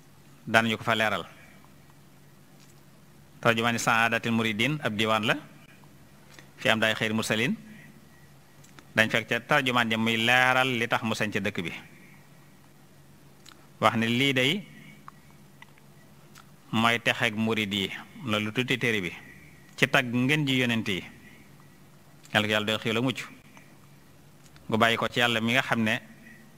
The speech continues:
dana nekk, eh, eh, ci, ci, ci, ci, ci, ci moom la ñuy nekk di ngeen, ngeen jaa tedd ñi koy liggéeyal.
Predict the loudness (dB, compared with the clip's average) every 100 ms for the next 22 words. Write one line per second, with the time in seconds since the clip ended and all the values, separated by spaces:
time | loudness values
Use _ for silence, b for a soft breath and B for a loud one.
0 | -20 -18 -4 0 2 2 0 0 0 -2
1 | -8 -8 -14 -14 -6 -2 0 -2 -6 -16
2 | -14 -10 -6 -6 -6 -10 -16 -8 -8 -6
3 | -6 -6 -6 -6 -6 -8 -8 -8 -20 -16
4 | -16 -16 -2 0 2 2 2 2 2 2
5 | 0 -2 -4 -2 0 0 -2 -2 -2 0
6 | 2 0 0 -2 0 -2 0 -2 -2 -4